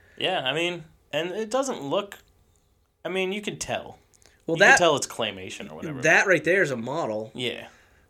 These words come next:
Speaker 2: that he can actually inter-, interact with, so they filmed that separately. And then when they're doing the, the movements, I mean, the eighties were very, uh,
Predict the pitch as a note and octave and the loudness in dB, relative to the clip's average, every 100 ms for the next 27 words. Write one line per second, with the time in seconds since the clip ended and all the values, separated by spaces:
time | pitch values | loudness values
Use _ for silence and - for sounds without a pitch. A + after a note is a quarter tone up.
0 | _ - C3 A#2+ C3 - C#3+ B2+ - B2 | _ -2 -2 0 -4 -6 -4 -4 -4 -6
1 | A#2+ A2+ - _ _ _ - C#3 B2 C3 | -6 -6 -10 _ _ _ -8 -4 -2 -2
2 | C3+ G#2+ G#2+ A2 A2+ D3+ B2+ B2 A2 - | -4 -6 -6 -6 -6 -6 -6 -6 -6 -6
3 | C3 G2+ F#2+ G2+ - - - - C3+ C3 | -6 -6 -8 -10 -12 -20 -20 -12 -10 -8
4 | B2 B2 A#2+ D#3 E3+ D3 B2+ A2+ A#2 A#2 | -8 -6 -4 0 0 0 -6 -12 -12 -10
5 | A2+ C#3+ F#3 C3+ A2 G#2 - - - - | -6 -4 -4 -4 -8 -6 -8 -10 -18 -20
6 | - - G3 G#3+ G#3 F#3 C4+ A#3+ F3+ D3+ | -20 -8 -4 -2 0 -2 -2 -4 -6 -6
7 | A#2+ D#3 F3+ F#3 E3+ D#3+ D3 C3+ | -2 2 4 4 4 4 4 2